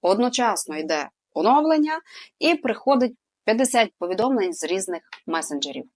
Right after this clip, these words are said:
Телефон зависає, а мозок відмовляється взагалі хоч щось робити. Що з цим робити, щоб мозок тебе слухався?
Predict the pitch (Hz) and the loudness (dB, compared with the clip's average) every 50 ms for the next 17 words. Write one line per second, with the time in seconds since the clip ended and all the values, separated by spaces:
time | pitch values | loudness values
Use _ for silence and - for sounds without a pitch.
0 | _ _ _ _ _ _ _ _ _ _ - 180 170 175 175 175 - 254 277 359 | _ _ _ _ _ _ _ _ _ _ -2 0 0 0 -2 -2 0 2 2 2
1 | 403 392 - _ _ - 180 185 202 208 226 226 226 - 185 156 139 110 107 - | 2 -2 -6 _ _ -12 -8 -6 -4 -4 -2 -4 -4 -4 -6 -6 -8 -8 -12 -16
2 | _ _ _ _ _ _ _ _ _ _ - _ _ - 175 170 165 160 160 165 | _ _ _ _ _ _ _ _ _ _ -20 _ _ 0 2 4 4 4 2 2
3 | 170 185 208 240 277 294 254 202 185 143 131 - _ - _ _ - 160 180 170 | 2 2 4 4 4 2 0 0 -2 -2 -2 -4 _ -20 _ _ -6 -4 -4 -2
4 | 175 180 190 180 185 185 196 196 208 202 190 190 - - 180 165 160 170 160 160 | 0 0 0 0 0 0 0 0 -2 -2 -4 -6 -6 -6 -4 -4 -4 -6 -6 -4
5 | 160 160 175 190 226 262 277 - _ - 160 151 - - - - 170 165 170 165 | -4 -2 0 0 0 0 -2 -4 _ -8 -8 -6 -6 -6 -6 -6 -6 -6 -6 -6
6 | - - - _ _ _ - 190 185 175 156 151 151 151 143 135 - - - _ | -10 -12 -14 _ _ _ -16 -12 -8 -8 -8 -6 -4 -6 -6 -6 -8 -14 -18 _
7 | _ _ _ _ _ _ _ _ - - - - 285 330 320 - - 277 262 247 | _ _ _ _ _ _ _ _ -10 -6 -2 0 0 0 0 0 -2 0 0 0
8 | 220 208 190 175 196 233 320 - - 381 381 370 330 - - 202 190 190 202 214 | 0 0 -2 -2 0 -2 -2 -2 -4 -6 -6 -4 -4 -2 -2 -2 -2 -2 0 0
9 | 240 240 233 240 233 - 190 175 170 185 190 190 - - - 196 190 - - 131 | 0 0 -2 -4 -6 -6 -6 -6 -4 -4 -4 -4 -6 -4 -4 -4 -4 -4 -6 -10
10 | 113 - - - | -10 -8 -8 -10